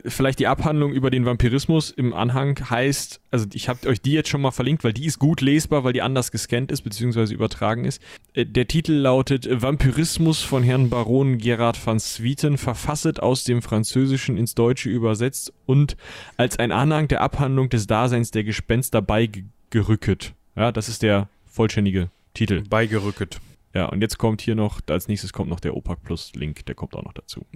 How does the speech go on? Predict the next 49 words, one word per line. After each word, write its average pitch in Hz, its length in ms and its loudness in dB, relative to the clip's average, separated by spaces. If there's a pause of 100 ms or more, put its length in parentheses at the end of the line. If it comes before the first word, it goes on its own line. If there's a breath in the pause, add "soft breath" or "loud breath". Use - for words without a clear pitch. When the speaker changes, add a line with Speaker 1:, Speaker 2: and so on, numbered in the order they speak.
Speaker 2:
Ja. 90 220 -6 (460 loud breath)
Wir 127 80 4
können 185 200 0
ja 180 120 2
an 151 60 -2
der 151 120 2
Stelle 160 240 0
mal 135 260 0 (120)
einfach, 135 240 -2
das 113 200 -4
haben 139 120 -2
wir 113 260 0 (100)
noch 113 220 -4
gar 117 160 0
nicht 131 160 -4
gemacht, 110 380 -4
wir 113 80 0
können 147 160 -4
ja 120 100 -2
einfach 135 220 -4
mal 117 160 0
drauf 110 360 -2
eingehen, 131 480 -2
warum 117 580 2
denn 135 200 2
überhaupt 120 720 0
dieser, 113 560 0 (500 loud breath)
ja, 104 280 -2 (680)
Speaker 1:
Otto? 120 440 -4
Speaker 2:
Geisterglaube, 135 840 2
Speaker 1:
Also 135 80 4 (120)
Gerhard? 110 300 -4
Speaker 2:
beziehungsweise 120 600 -2
Speaker 1:
Ach 113 40 -8
so. 117 60 2
Speaker 2:
dieser, 113 280 0
dieses 107 380 -6
Vampirphänomen 120 920 0
aufkommt 101 580 -4
zu 113 80 -2
der 101 160 0
Zeit 101 320 -4
und 101 180 -8
wo 120 160 0
das 135 180 0
aufkommt 117 440 -4
und 104 140 -8
warum 117 440 -2
jetzt - 420 -6